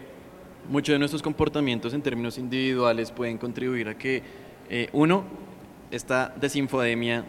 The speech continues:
también se detenga y no llegue a donde no debería llegar, y dos, que, que esta misma enfermedad también pueda contenerse y eventualmente evitar que se vuelva,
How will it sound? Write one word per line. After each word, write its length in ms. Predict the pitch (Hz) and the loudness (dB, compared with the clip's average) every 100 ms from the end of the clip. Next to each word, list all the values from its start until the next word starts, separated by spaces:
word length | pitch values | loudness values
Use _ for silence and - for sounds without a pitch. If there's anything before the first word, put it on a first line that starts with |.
| - | -2
también 320 | 135 123 110 | 0 0 0
se 80 | 117 | 0
detenga 440 | 135 131 123 117 | 0 2 0 2
y 60 | 120 | 0
no 80 | 123 | 2
llegue 320 | 123 123 127 | 2 4 4
a 80 | 127 | 2
donde 240 | 131 131 | 2 0
no 80 | 123 | 0
debería 300 | 117 123 117 | 0 0 0
llegar, 400 | 120 131 160 - | 0 2 0 0
y 140 | 120 | -2
dos, 320 | 120 143 175 - - - - | 2 2 2 -6 -18 -18 -10
que, 360 | - 120 113 110 | -2 0 2 0
que 60 | 127 | 0
esta 180 | 117 120 | -2 -2
misma 480 | 127 110 123 123 127 | -2 -2 -2 0 -2
enfermedad 500 | 123 131 131 117 104 | 0 0 2 0 -2
también 260 | 110 120 117 | -4 -2 -2
pueda 240 | 131 123 | 2 0
contenerse 640 | 131 131 135 135 143 196 196 | 0 -2 0 2 2 0 0
y 100 | 117 | 0
eventualmente 960 | 123 117 104 110 107 117 117 120 120 117 - - - | 2 2 0 -2 0 -2 -2 -2 -2 -4 -10 -20 -4
evitar 480 | 139 135 127 127 120 | 2 4 4 2 0
que 100 | 127 | 0
se 120 | 135 | 2
vuelva, 400 | 135 120 113 117 | 4 4 4 0